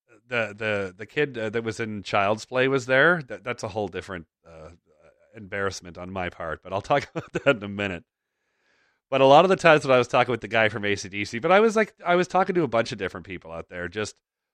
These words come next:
rattling on and all that. And I can understand that if you did have a bit of a headache or a hangover, you might not wanna hear my voice rattling on in the background, which was the case, 'cause when Jim, one of the guys who works with us, came out, he's like,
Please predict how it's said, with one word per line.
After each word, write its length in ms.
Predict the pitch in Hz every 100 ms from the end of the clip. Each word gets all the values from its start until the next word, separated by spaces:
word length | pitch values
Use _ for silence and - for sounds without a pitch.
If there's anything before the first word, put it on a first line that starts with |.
| _
rattling 460 | 92 110 117 104 101
on 180 | 101 104
and 120 | 95
all 120 | 85
that. 280 | 82 82 101
And 240 | 117 113 127
I 100 | 147
can 160 | 170 220
understand 760 | 190 185 - 175 143 101 117 131
that 340 | 120 110 104 - -
if 340 | 107 107 -
you 160 | 107 101
did 460 | 104 131 180 190 -
have 280 | 113 110 101
a 120 | 101
bit 180 | 104 98
of 100 | 95
a 120 | 92
headache 420 | 101 92 92 90
or 120 | 95
a 60 | 90
hangover, 480 | 90 90 82 82 85
you 200 | 104 113
might 220 | 135 143
not 160 | 139
wanna 200 | 120 117
hear 180 | 107 110
my 280 | 104 110 120
voice 400 | 98 92 98 -
rattling 420 | 104 107 101 95
on 160 | 90 87
in 40 |
the 80 | 90
background, 520 | 107 135 - 101 78
which 200 | 82 -
was 160 | 104 87
the 100 | 87
case, 420 | - 123 90 -
'cause 380 | - 104 95 - _ _ _ _ _ _ _ _ _ _
when 180 | 110 110
Jim, 300 | 113 165 147
one 120 | 113
of 60 | 113
the 80 | 107
guys 260 | 110 110
who 80 | 110
works 280 | 110 139 120
with 80 | 101
us, 100 | -
came 240 | 113 104
out, 240 | 131 123
he's 160 | 110 107
like, 240 | 104 98